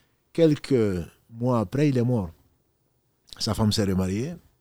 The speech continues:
et j'imagine que c'est le nouveau mari,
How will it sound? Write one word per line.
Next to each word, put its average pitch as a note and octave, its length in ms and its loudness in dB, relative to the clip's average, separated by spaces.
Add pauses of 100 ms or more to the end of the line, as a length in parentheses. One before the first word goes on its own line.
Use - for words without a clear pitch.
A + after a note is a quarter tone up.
(680)
et A#2 260 0
j'imagine G#2 500 -2
que A#2+ 240 -2
c'est A2 360 0
le G#2 120 0
nouveau G#2 260 0
mari, G#2+ 420 0